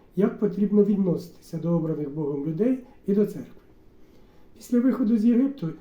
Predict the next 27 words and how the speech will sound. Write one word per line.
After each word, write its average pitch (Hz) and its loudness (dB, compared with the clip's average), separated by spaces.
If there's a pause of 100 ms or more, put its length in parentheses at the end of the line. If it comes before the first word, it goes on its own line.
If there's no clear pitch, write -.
(160)
євреї 226 2
постійно 214 0
нарікали 196 0
на 147 -4
Мойсея, 220 -2 (320)
на 165 -2
манну, 220 2
яку 220 -4
давав 214 0
Бог, 220 -4 (500)
вимагали 185 4
м'яса, 202 -2 (300)
погрожували 165 0
Мойсею. 151 -6 (760)
Потім 294 4
вирішили 185 4
побити 180 2 (160)
камінням 170 0
Мойсея, 170 0
Аарона, 156 -4
Ісуса 170 -6
Навіна 147 -4
і 151 -12
Халева, 254 -4 (400)
вибрати 196 0
собі 175 0
начальника 247 2